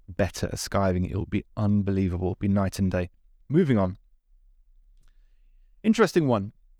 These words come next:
How to care for chrome tan leather. I think the reason there's not a lot of advice out there on how to really care for chrome tan leather in the community is because it doesn't really require that much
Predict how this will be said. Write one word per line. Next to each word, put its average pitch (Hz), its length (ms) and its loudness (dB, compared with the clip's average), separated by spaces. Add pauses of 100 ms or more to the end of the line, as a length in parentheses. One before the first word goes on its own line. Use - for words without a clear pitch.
How 226 220 2
to 180 140 -2
care 143 260 2
for - 120 -10
chrome 120 320 0
tan 107 260 -2
leather. 90 300 -2 (960)
I 127 100 -2
think 208 180 4
the 151 80 2
reason 131 240 4
there's 120 140 2
not 123 240 2
a - 20 2
lot 110 180 2
of 107 60 -4
advice 104 400 0
out 98 140 0
there 101 220 0
on 95 100 -2
how 101 220 -2
to 95 240 -4
really 95 220 0
care 98 260 -4
for 95 100 -8
chrome 90 260 -2
tan 92 240 -4
leather 95 400 0 (920)
in 107 160 2
the 98 80 0
community 107 680 0
is 104 760 0 (120)
because - 880 2 (380)
it 123 180 -4
doesn't 143 320 2
really 123 320 2
require 107 520 2
that 101 400 -2
much - 720 -2